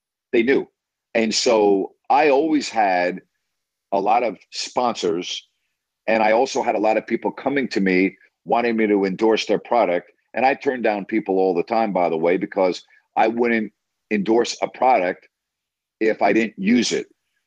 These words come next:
So I once had a very lucrative deal on the table from Harley Davidson. And I told my account executive, I go, "Hey, I can't do it." He goes, "What do you mean you can't do it? It's a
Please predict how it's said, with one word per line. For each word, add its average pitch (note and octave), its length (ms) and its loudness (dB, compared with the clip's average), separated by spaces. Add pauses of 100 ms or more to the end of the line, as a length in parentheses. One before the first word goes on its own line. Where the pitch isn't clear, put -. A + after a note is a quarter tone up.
So G2+ 140 -4
I A#2 140 2
once A#2 320 -6
had G#2 400 2
a G2 160 2
very B2 360 0
lucrative G#2+ 560 0
deal B2+ 480 0
on F#2+ 240 -4
the E2+ 80 -6
table F#2 520 0 (580)
from A2+ 120 -2
Harley G#2+ 280 0
Davidson. G2 560 -2
And G2 120 -2
I G#2 80 0
told B2+ 260 0
my G#2 140 0
account A#2+ 320 -2
executive, F#2 500 -2
I - 80 2
go, F2+ 160 0
"Hey, G2+ 240 0 (420)
I - 100 0
can't A#2 240 -4
do A#2 180 2
it." - 120 -4
He F2 60 -10
goes, E2+ 220 -2
"What A2 100 0
do C3 60 2
you B2 60 0
mean E3 120 -2
you D#3+ 100 0
can't F2+ 220 -4
do F#2 140 0
it? E2 60 0
It's - 140 -6
a E2+ 120 0